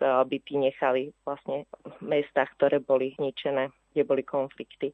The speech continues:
Takže tam sme začali pomáhať cez program tiež Slovak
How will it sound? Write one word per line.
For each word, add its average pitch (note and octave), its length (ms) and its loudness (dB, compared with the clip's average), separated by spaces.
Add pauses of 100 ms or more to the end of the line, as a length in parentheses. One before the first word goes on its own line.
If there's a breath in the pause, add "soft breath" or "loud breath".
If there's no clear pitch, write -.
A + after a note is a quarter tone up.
(120)
Takže D#3 560 4
tam G3 160 6
sme G3 160 6
začali E3+ 400 4
pomáhať D#3+ 680 2 (280)
cez D3+ 160 0 (240)
program C#3+ 640 4
tiež D3 280 -2 (320)
Slovak C#3 440 4